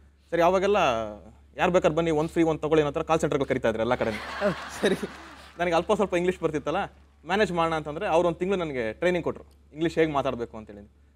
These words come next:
Speaker 1: ಅಮೆರಿಕನ್ ಆಕ್ಸೆಂಟ್ ಅಂತ ಹೇಳ್ಬಿಟ್ಟು ಅದ್ರೊಂದು ಹೇಳ್ಕೊಟ್ರು, ಅದನ್ನು ಕಲಿತೆ. ಸರಿ ಒಂದು ಮೂರು ತಿಂಗಳಲ್ಲಿ ಕೆಲಸ ಮಾಡ್ತಿದ್ದೆ, ಅದೇನೋ ಸ-, ಆ ಪ್ರೋಸೆಸ್ ಕ್ಲೋಸ್ ಆಗೋಯ್ತು. ಅಲ್ಲಿಂದ ಶಿಫ್ಟ್ ಬೇರೆ ಪ್ರೋಸೆಸ್, "ಇವಾಗ ಬ್ರಿಟಿಷ್ ಇಂಗ್ಲೀಷ್ ಕಲೀರಿ" ಅಂತಂದ್ರು.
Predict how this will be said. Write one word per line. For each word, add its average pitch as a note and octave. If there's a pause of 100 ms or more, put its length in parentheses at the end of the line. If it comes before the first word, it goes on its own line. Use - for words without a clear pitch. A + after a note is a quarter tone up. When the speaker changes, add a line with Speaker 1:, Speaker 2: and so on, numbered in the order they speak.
(100)
Speaker 1:
ಅಮೆರಿಕನ್ D#3+
ಆಕ್ಸೆಂಟ್ C#3+
ಅಂತ B2
ಹೇಳ್ಬಿಟ್ಟು D3
ಅದ್ರೊಂದು C3
ಹೇಳ್ಕೊಟ್ರು, C#3+ (580)
ಅದನ್ನು F#3
ಕಲಿತೆ. -
ಸರಿ G3+
ಒಂದು D#3+
ಮೂರು G3+
ತಿಂಗಳಲ್ಲಿ A3
ಕೆಲಸ E3+
ಮಾಡ್ತಿದ್ದೆ, F3
ಅದೇನೋ C#3+
ಸ-, - (560)
ಆ C3
ಪ್ರೋಸೆಸ್ G#3
ಕ್ಲೋಸ್ D#3
ಆಗೋಯ್ತು. A2 (120)
ಅಲ್ಲಿಂದ A3+ (100)
ಶಿಫ್ಟ್ G#3
ಬೇರೆ F#3+
ಪ್ರೋಸೆಸ್, F3+ (300)
"ಇವಾಗ G3+
ಬ್ರಿಟಿಷ್ A3
ಇಂಗ್ಲೀಷ್ A3
ಕಲೀರಿ" D3
ಅಂತಂದ್ರು. A2